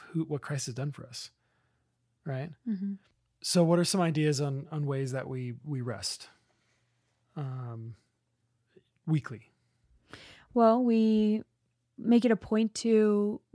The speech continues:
Speaker 2: keep our, our Sun-, w-, what we do is we keep Sundays open.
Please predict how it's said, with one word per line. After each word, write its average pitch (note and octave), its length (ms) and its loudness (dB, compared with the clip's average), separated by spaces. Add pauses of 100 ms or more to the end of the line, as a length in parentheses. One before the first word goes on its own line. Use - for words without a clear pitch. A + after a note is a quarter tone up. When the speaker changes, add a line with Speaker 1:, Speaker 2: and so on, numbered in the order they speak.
(160)
Speaker 2:
keep A3+ 400 -2 (120)
our, G#3+ 460 -4
our A3+ 200 4
Sun-, A3 360 -4
w-, A3 400 -8
what G#3+ 240 0
we A#3 160 6
do G3+ 240 2
is G3+ 140 -2
we G3+ 80 0
keep A3 240 -6
Sundays G#3 540 0 (440)
open. G#3+ 400 -4